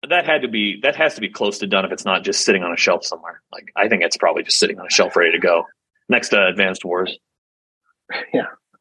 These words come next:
Speaker 2: I don't know. I don't know. It's gonna be,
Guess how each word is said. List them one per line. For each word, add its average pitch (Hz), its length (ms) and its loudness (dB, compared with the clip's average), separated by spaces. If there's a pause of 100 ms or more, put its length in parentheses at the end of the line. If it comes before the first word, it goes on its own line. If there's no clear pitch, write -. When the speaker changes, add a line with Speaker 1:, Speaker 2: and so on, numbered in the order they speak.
(500)
Speaker 2:
I - 60 -2
don't 294 200 4
know. 135 140 4 (600)
I 156 40 -2
don't 170 100 4
know. 165 180 2
It's - 260 -18
gonna 170 120 0
be, 180 320 2